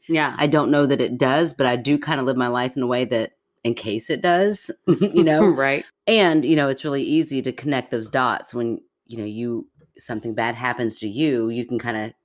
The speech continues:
Speaker 2: connect it back to, like, the last bad thing you did. And you're like, "Oh, must be because I did that," <laughs> you know?
Speaker 1: Yeah.
Speaker 2: When really, I think we, we all kinda search for those things, but I don't really know that it's like that. And I don't know if I believe in that, but I do like how she said,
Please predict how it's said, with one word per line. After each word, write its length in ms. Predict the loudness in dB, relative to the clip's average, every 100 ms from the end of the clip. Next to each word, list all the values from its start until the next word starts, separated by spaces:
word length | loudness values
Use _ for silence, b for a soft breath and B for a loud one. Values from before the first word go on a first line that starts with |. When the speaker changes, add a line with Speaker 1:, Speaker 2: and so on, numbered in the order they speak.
| _ _
Speaker 2:
connect 380 | -6 -2 -2 -2
it 100 | -4
back 220 | -2 -4
to, 80 | -6
like, 160 | -8 -6
the 60 | -2
last 340 | 0 0 0
bad 220 | -2 0
thing 140 | 0 2
you 100 | 2
did. 120 | 2
And 100 | 2
you're 80 | 0
like, 120 | -2
"Oh, 80 | 2
must 240 | 2 2 -4
be 60 |
because 240 | -6 -4 -4
I 80 |
did 160 | -4 -2
that," 320 | 0 0 0
<laughs> 0 |
you 80 | 0
know? 300 | 2 2 2
Speaker 1:
Yeah. 320 | 0 0 0 4
Speaker 2:
When 180 | 6
really, 540 | 8 6 6 2 0 -4
I 40 | -6
think 280 | -2 -2 -4 _ -10
we, 340 | -6 -4 -6
we 180 | -4 -4
all 240 | -2 -2
kinda 260 | -2 -4 -4
search 300 | -4 -6 -6
for 140 | -8
those 240 | -4 -4 -4
things, 340 | -8 -6 -6
but 120 | -4
I 100 | -4
don't 260 | -2 -2 -2
really 160 | -2 -2
know 160 | -2
that 140 | -4 -6
it's 140 | -4
like 180 | -4 -4
that. 200 | -6 -6
And 100 | -6 -10
I 160 | -8 -4
don't 140 | -2
know 80 | -2
if 100 | -2
I 80 | -2
believe 340 | -2 -4 -4
in 60 | -6
that, 280 | -10 -10 -2
but 240 | -2 -2 -8 b b b b b -2
I 100 | 0
do 320 | 4 6 6
like 240 | 6 2 0
how 160 | -2
she 180 | -2 -4
said, 460 | -2 0 0 -2